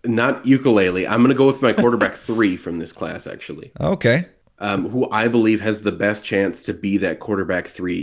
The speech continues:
Speaker 1: in the N F L draft. And that's Haynes King out of Texas A and M. I am a huge Haynes King supporter. I get it, right? The Texas A and M offense, not super, super exciting.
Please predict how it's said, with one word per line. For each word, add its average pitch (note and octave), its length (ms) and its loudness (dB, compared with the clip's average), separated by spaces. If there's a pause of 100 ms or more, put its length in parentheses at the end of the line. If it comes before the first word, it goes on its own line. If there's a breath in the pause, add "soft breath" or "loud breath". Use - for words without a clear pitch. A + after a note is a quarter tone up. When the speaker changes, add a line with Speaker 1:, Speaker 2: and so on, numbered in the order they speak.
(100)
Speaker 1:
in F#2 100 -6
the F#2 120 -4
N E2 80 -6
F D#2 100 -14
L C#2 140 -10
draft. - 480 -16 (200)
And A#2 80 -2
that's D#3 200 0
Haynes G#2+ 320 0
King - 380 -12 (260)
out G2+ 100 -4
of G2 80 -8
Texas F#2 380 -8
A D#2 100 -6
and E2+ 80 -8
M. - 180 -16 (320)
I A2 200 0
am A2 420 0
a G2 180 -2
huge F#2+ 920 -6
Haynes F2 300 -10
King D2 180 -12
supporter. - 540 -18 (300)
I C3 140 0
get F#2+ 300 -4
it, - 220 -10 (360 soft breath)
right? G#2+ 320 0
The A#2+ 120 2
Texas C3 420 -2
A A#2 100 4
and A2+ 80 2
M G#2 180 2
offense, G2+ 480 -4
not B2+ 220 -2
super, A#2 400 0
super A2 320 0
exciting. F#2 540 -4